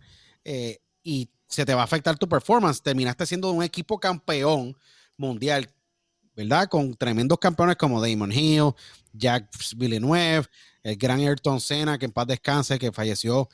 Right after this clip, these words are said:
eh, allá con, con, cuando corría con Williams, eh, Prost, ¿verdad? Eh, Ricardo Patrese, Richard Patrese, ¿verdad? Tú tienes todos estos grandes pilotos y el equipo decayó debido a que, pues, en cierta parte, Frank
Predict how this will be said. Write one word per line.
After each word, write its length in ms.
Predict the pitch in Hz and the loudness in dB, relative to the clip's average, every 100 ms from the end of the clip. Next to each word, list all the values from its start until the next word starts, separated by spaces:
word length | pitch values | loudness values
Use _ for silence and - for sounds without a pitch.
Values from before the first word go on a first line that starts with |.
| - - _ | -14 -20 _
eh, 500 | - 113 104 92 87 - | -10 -8 -6 -6 -10 -12
allá 320 | 110 113 113 | -8 -4 -4
con, 280 | 120 143 123 | -2 -4 -4
con, 220 | - 123 | -4 -4
cuando 220 | 117 110 | -2 -2
corría 320 | 107 107 123 131 | 0 0 0 2
con 220 | 131 120 | 0 2
Williams, 640 | 170 170 160 147 143 - - _ _ | 2 2 0 -2 -4 -10 -14 _ _
eh, 200 | 107 101 - | -12 -12 -4
Prost, 500 | - 170 180 - - - _ _ _ | 2 4 4 0 -12 -16 _ _ _
¿verdad? 440 | 117 120 147 151 135 | -4 0 0 0 -6
Eh, 220 | - 123 117 | -8 -6 -4
Ricardo 440 | 123 127 127 131 | -4 -2 0 0
Patrese, 600 | 120 113 151 175 - 151 - _ _ - | 2 2 4 2 2 0 -2 _ _ -10
Richard 220 | 123 117 | -8 -8
Patrese, 320 | 113 143 139 | -8 -8 -6
¿verdad? 300 | 131 135 170 | -2 0 0
Tú 100 | 151 | 0
tienes 240 | 139 156 | 0 2
todos 140 | - 165 | 2 0
estos 200 | 185 170 | -2 -4
grandes 400 | 175 175 180 165 _ _ _ - | -2 0 0 -2 _ _ _ -4
pilotos 500 | 196 208 175 147 160 _ _ _ _ _ | 2 2 2 -2 -4 _ _ _ _ _
y 120 | 160 | -4
el 60 | 151 | -2
equipo 340 | 117 131 156 175 | -2 -4 0 0
decayó 440 | 180 185 160 151 | 0 2 2 2
debido 400 | 139 127 127 147 | 2 2 2 0
a 40 | |
que, 140 | 143 143 | 0 -2
pues, 240 | 123 110 - _ _ _ _ _ _ _ _ _ | -2 -4 -8 _ _ _ _ _ _ _ _ _
en 120 | - 131 | -8 -4
cierta 320 | 135 123 165 | -4 -2 0
parte, 260 | 175 175 156 | 0 0 -4
Frank 520 | - 165 175 147 | -2 0 2 0